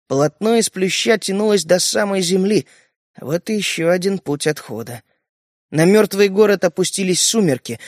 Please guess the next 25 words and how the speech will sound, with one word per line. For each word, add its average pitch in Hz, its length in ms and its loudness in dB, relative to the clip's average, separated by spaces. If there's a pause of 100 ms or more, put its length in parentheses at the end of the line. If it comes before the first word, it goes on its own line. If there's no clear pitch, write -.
(140)
но 175 140 4
по 175 140 0
моим 185 260 0
следам 180 420 -2
так 160 240 0
никто 156 300 -2
и 151 80 2
не 151 140 0
пришел, - 500 -8 (220)
хотя 143 280 -2
я 143 80 0
прекрасно 143 540 -2
слышал 143 400 -2
рычание 147 600 2
и 151 140 -4
визги 180 380 -2
где-то 175 360 -2
там 180 240 -2
внизу. 170 500 -4 (300)
Думаю, 208 380 -2
до 185 180 -4
утра 196 380 -2
падальщики 175 680 -2
будут 160 360 -4
заняты. 156 500 -4